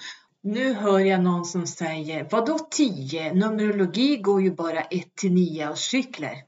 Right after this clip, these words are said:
Allting går i nio cykler, absolut. Det finns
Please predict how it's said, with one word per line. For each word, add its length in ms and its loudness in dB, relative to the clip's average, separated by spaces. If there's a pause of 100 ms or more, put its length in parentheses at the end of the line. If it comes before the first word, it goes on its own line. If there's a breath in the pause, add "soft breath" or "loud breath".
(580 loud breath)
Allting 460 2
går 200 -4
i 80 -6
nio 320 -8
cykler, 640 -6
absolut. 680 -6
Det 100 -4
finns 320 0